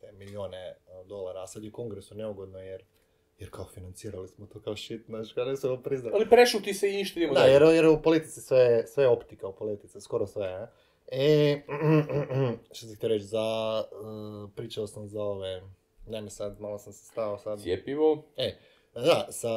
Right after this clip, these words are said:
Speaker 1: e, znači za, za cjepivo, o, s-, su rekli kao, znači, da, o, to neće povući, a oni će, oni će to sad trenirat, trenirat koliko mogu, dok da mogu. Oni će stat malo, pa će ti dat malo predaha par godina, pa onda opet,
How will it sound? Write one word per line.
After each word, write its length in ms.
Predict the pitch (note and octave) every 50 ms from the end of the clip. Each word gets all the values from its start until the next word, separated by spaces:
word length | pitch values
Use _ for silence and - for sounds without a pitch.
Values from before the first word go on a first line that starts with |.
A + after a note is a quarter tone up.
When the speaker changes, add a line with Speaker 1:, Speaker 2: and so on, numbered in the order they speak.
| A2+ A2+ A2
Speaker 1:
e, 120 | - - A2 A2 A2 A2 A2 G#2+ G#2+ G#2+ G#2+
znači 240 | B2 A#2 - -
za, 140 | A2 A2+ A2 G#2+
za 280 | - - G#2+ G#2+ A2+ G#2
cjepivo, 840 | G#2 - D#3+ F3 F3+ F#3+ F#3 F3 F3+ F3 F3 F3 F3 E3+ D#3+ - - -
o, 580 | B2 C3+ C#3 C3+ C3+ C3+ C3+ C3+ C3+ C3+ C3 B2+
s-, 220 | - - - _ _ A2 A#2+ B2 A#2+ _ _ -
su 100 | C#3 C#3
rekli 280 | D3+ D3+ - C#3+ C3
kao, 220 | - D3 C#3 C3+ C3
znači, 220 | C3+ B2+ - -
da, 120 | A#2 B2 A#2+ A#2+
o, 100 | A#2+ B2
to 160 | - D#3 D3
neće 240 | C#3 - D3 - G2+
povući, 360 | - A2 C#3+ F#3+ G#3 - -
a 280 | E3 F#3+ G3 F3+ F3+
oni 140 | G3 G3 F#3+
će, 220 | - F#3+ F#3 F3+ -
oni 160 | E3 F3+ F#3 F3
će 160 | - F3 -
to 120 | - F3
sad 300 | F3 - F#3 D#3 - -
trenirat, 420 | - C3 B2+ B2+ D3+ F3+ F#3 D3+ -
trenirat 260 | D3+ D#3+ F#3 F3 -
koliko 280 | F#3 F3 E3+ - D#3+
mogu, 380 | D#3+ D#3+ E3 D#3 D3+ - - -
dok 400 | G2+ G2+ G#2 _ A#2 A#2+ C3 C#3
da 60 | C#3+
mogu. 280 | D3 D#3 C3+ G#2 G2 - _ _ _ _ -
Oni 180 | G#2+ A2+ C3 -
će 120 | - A2
stat 420 | - - - - D3 D3 - -
malo, 280 | A2 F#2 F2 F#2+ A#2+ B2
pa 80 | - G#2+
će 80 | - -
ti 80 | A2
dat 160 | G2+ A#2+ A#2+
malo 200 | B2+ B2+ B2 A#2
predaha 380 | - C3+ C3+ A#2+ G2+ - - G2+
par 200 | - A2+ G#2+ G#2+
godina, 400 | G#2 G2+ G2+ G#2+ C3 D#3 F3 F#3+
pa 140 | F#3 - F3
onda 240 | E3 E3 E3 E3 D#3+
opet, 320 | D#3+ D3+ - - - -